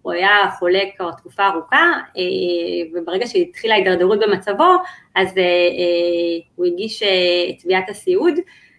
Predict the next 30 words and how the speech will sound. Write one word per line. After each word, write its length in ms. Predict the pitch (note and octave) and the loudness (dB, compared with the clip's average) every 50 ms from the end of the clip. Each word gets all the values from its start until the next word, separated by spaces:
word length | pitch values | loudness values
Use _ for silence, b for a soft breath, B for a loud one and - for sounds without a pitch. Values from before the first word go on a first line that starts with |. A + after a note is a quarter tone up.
| b _ _ F3+ | b _ _ -10
ושתי 680 | F3 F3+ G3 F#3+ F#3+ F#3 F#3 - G3+ G3 - - C4 C4 | -2 0 4 4 4 4 2 -2 -6 -8 -2 -2 -2 0
חברות 280 | C#4+ C4 C4+ C#4+ C#4+ | 2 2 2 2 2
הביטוח 360 | C#4 B3+ B3+ - D4+ D4 - | 2 0 0 0 0 0 0
אישרו 300 | A3+ - - - B3 C#4+ | -2 -4 -4 -2 -2 -2
את 100 | D4 - | 0 -2
התביעה 400 | A#3 - - F#3+ F#3 G3+ G3+ G#3+ | -4 -4 -2 0 2 4 4 4
לתקופה 480 | G#3 F#3+ - - F3 - - G3+ G#3 A3 | 2 2 -2 -4 -10 -4 0 0 0 0
של, 220 | G#3+ - G3 F3+ E3+ | 0 -2 -2 0 0
אה, 120 | E3+ E3 E3 | 0 -2 -4
שלוש 360 | D#3+ - E3 E3+ G3+ G3+ - - | -6 -6 -4 -4 -4 -4 -4 -4
שנים, 420 | F3+ E3+ F#3 A#3 D#4 F4+ F#4+ F#4+ B B B B B B B _ _ E3+ E3 F3 | -2 0 0 4 4 4 4 4 B B B B B B B _ _ -14 -4 0
וכעבור, 680 | F#3+ F#3 F3+ F#3 - G3+ G3 F#3+ A#3 C4+ C#4 C4+ D4 | 0 0 0 2 2 2 2 4 4 4 4 4 4
אה, 280 | C#4+ C4+ C4+ C4 B3 A#3+ | 2 4 4 2 2 0
שלושה 300 | - - A#3 - C4+ C#4 C4 | -2 -4 -2 0 0 0 0
חודשים 360 | - C#4 C4 C4 C4 D#4 D4 | 2 2 2 2 0 0 0
הוא 120 | C4 B3 A3+ | 2 4 4
הלך 200 | A#3 A#3 - B3+ | 2 2 0 -2
לעולמו. 380 | A#3 G#3+ G#3 G3+ G3+ F#3+ F#3 F3+ - _ _ _ _ _ | 0 0 0 0 0 -2 -4 -6 -8 _ _ _ _ _
כלומר, 320 | - F#3+ F#3+ F#3+ F#3+ F#3+ F#3 | -8 -4 -2 0 0 2 0
הוא 100 | F#3+ F#3+ | 0 -2
קיבל, 380 | - G3 F#3 A3+ A#3 A#3 A#3 | -2 -2 0 2 2 2 4
הוא 140 | G#3+ G3 F#3 | 4 2 2
זכה, 260 | F#3+ F#3+ F#3+ - A#3 A#3 A3+ | 2 -2 -4 0 2 4 4
אם 120 | A3 G3+ F#3 | 4 2 0
ת-, 320 | F#3+ F#3 F3+ F3+ F3 F3 | 0 -2 -2 -2 -2 -2
תנקי 380 | F#3 F3+ F3+ F3 F3+ A#3 A#3+ - | -2 -2 -2 -2 -4 -8 -8 -4
את 60 | - | 0
השישים 600 | G3 F3+ F3+ F3+ F3+ - - F#3+ F#3+ - A3+ A3+ | 2 2 2 2 0 -4 -8 -10 -8 -6 -4 -2
ימי 180 | G#3+ G3 G3 G3+ | -2 0 2 2
המתנה, 480 | G#3 G#3 G3 G3 G3 F#3+ A#3+ D#4+ F4+ | 0 0 0 -2 -2 0 2 4 2